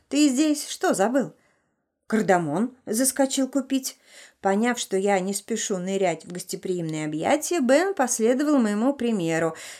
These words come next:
засовывая руки в карманы темно-синего пальто. «Домой», нехотя пояснил он в ответ на мой насмешливый взгляд. Но почти сразу же его глаза загорелись задорным огоньком. «Как тебе кубок?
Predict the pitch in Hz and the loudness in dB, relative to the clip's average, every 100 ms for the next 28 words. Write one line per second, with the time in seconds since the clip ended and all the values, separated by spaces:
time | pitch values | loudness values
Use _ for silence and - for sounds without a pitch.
0 | - 202 185 165 - 269 277 196 180 226 | -2 4 4 4 2 4 4 4 4 2
1 | 233 180 165 - 170 170 208 240 190 156 | 0 -2 -2 -2 -2 0 -2 0 0 -2
2 | 151 - 165 180 175 165 - 139 143 156 | -4 0 0 0 -2 -4 -4 -4 -4 -6
3 | 113 131 - - _ _ - 403 392 165 | -6 -8 -12 -14 _ _ -2 0 2 0
4 | 147 101 - - - - 196 175 - 151 | -2 -4 -10 -20 -16 -4 -2 0 -4 -8
5 | 143 - 165 160 - 170 170 226 277 190 | -8 -6 -4 -4 -4 -4 -2 2 2 2
6 | 175 - 233 233 175 175 202 175 160 - | 0 0 -2 0 -4 -2 -2 -2 -2 -2
7 | 175 170 170 175 170 175 165 143 101 - | -4 -4 -2 -2 -2 -6 -2 -2 -2 -8
8 | - - - - 214 240 240 240 233 - | -20 -20 -20 -6 2 2 6 4 2 -2
9 | 240 220 - 220 269 220 196 185 180 185 | -2 -2 0 4 4 2 0 -2 -2 0
10 | 254 247 220 208 240 226 202 185 190 247 | 2 4 4 6 4 4 4 4 4 4
11 | 180 175 170 185 190 175 - 180 160 160 | 2 2 2 2 0 -2 -4 -2 0 -2
12 | 156 156 156 - 277 269 233 - 190 190 | -4 -6 -6 -4 2 2 2 -2 2 2
13 | 175 - 226 220 254 302 | 2 -4 -6 0 0 0